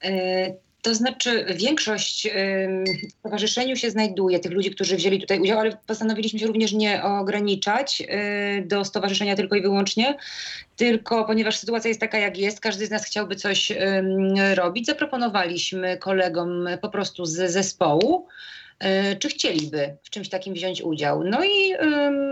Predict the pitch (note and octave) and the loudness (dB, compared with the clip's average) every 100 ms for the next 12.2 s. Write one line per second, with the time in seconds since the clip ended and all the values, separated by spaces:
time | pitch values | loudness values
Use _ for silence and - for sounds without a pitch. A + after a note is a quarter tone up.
0 | C4+ - - A#3 A#3 A3+ A3 G#3+ G3+ G3 | -2 -4 0 2 4 4 2 0 0 2
1 | G3 F#3+ F#3+ G3 G#3 F#3+ _ F#3+ F#3 F3+ | 0 0 -2 0 -2 -2 _ -6 -4 -2
2 | - G#3 - A3+ B3+ C4 A#3+ - D#3+ - | 0 0 0 -4 -2 -2 0 0 -4 -2
3 | E3+ - F#3 G3 G3+ G3 G#3 G#3+ G3 - | -2 0 0 2 2 0 0 -2 -2 -4
4 | F3 - F3+ F3 E3+ - _ - - D#3+ | -8 -6 -2 0 0 -6 _ -20 -10 -4
5 | F#3+ F#3 F3 F3 E3+ F3 - D#3+ D3+ D#3+ | -2 -2 -2 -4 -4 -6 -6 -6 -4 -6
6 | D#3 D#3 D#3+ F3+ F3+ - E3+ E3+ F#3+ - | -4 -4 -4 0 -2 0 2 4 2 2
7 | G#3 F#3 F#3 F3+ E3+ E3+ - D3+ E3 D3 | 2 2 0 2 0 0 -4 -6 -6 -4
8 | - D3+ D3+ C#3+ C#3 - - - _ - | -4 -4 -2 -4 -6 -16 -20 -20 _ -4
9 | E3 D#3 D#3 E3 - - D#3 E3+ E3 D#3+ | -2 0 2 0 2 -2 0 2 2 2
10 | F#3 D#3+ E3+ E3 D3 D3 D3 E3 E3 F#3+ | 0 2 2 4 2 0 -2 -2 0 2
11 | F#3+ G3 G3+ G#3 G#3 G3+ G3+ G#3 G3+ G3+ | 2 2 0 0 0 0 0 2 2 2
12 | G3+ G3+ | 4 2